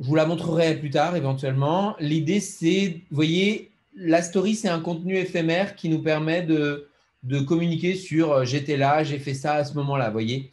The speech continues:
C'est pas voué à rester sur Instagram. Autre type de contenu.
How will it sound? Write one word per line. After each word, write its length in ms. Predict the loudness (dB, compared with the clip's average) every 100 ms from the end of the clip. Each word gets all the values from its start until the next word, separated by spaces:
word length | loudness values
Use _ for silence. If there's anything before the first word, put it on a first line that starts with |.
| _
C'est 180 | -4 0
pas 140 | 2
voué 340 | 2 0 2 2
à 120 | 2
rester 840 | 0 -4 -6 -8 -2 0 0 -6 _ _ _ _
sur 380 | -20 -6 -2 0
Instagram. 720 | -2 -4 -2 -2 0 -6 -10 _
Autre 380 | -4 -2 -2 -2
type 260 | -2 -2 0
de 80 | 0
contenu. 800 | 0 -4 -2 2 2 0 -6